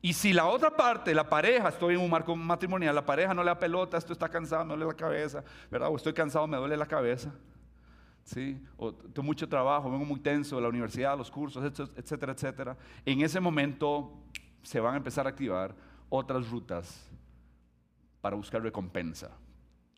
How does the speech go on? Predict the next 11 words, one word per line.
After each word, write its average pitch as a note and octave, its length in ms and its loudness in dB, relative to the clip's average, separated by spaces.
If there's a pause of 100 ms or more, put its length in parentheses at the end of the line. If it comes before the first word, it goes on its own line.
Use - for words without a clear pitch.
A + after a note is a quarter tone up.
(1040)
¿Me - 60 -16
están A#2+ 200 -4
siguiendo? G#2+ 400 0 (760)
Y B2 80 2
ahí C3+ 120 6
el E3 80 6
enemigo D3+ 360 4
va B2+ 100 4
a - 20 2
actuar. E3+ 260 2
Entonces, C3+ 580 -2